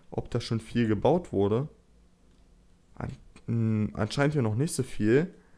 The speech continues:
aber die sind in, am, im Aufbau, Leute. Die sind im Aufbau. Auf jeden Fall nicht schlecht.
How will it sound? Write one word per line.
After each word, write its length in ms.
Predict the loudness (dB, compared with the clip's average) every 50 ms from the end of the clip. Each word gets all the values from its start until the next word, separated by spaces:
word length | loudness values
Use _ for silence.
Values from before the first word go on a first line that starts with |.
| -20 -20 _
aber 380 | -8 -2 0 2 2 2 2 0
die 100 | 0 0
sind 240 | 0 0 0 0 0
in, 220 | -2 -2 -4 -6
am, 320 | -8 -10 -10 -10 -10 -8 -6
im 300 | -4 -4 -2 -2 -2 -2
Aufbau, 400 | -2 -2 -2 -4 -4 -2 0 2
Leute. 340 | 4 2 2 0 -4 -8 -10 -12 -18 -20 -20 -20 _ _ _ _ _ _ -14
Die 80 | -12 -10
sind 300 | -6 -2 -2 0 0 -2
im 120 | -4 -2
Aufbau. 480 | -2 -2 -2 -2 -4 -4 -4 -4 -4 -6 -12 _ _ _ _ _ -20 _ _ _ _ _ _ _ _ _ -20 -20 -20 -20 -20 -20 -20 -20 _ _ _ _ _ _ _ _ -20 -12
Auf 240 | -10 -10 -10 -6 -2
jeden 400 | 0 2 4 6 6 6 4 2
Fall 280 | 0 -2 -2 0 0 0
nicht 200 | 0 -2 -2 -6
schlecht. 420 | -4 -2 -2 -2 -2 -4 -10 -18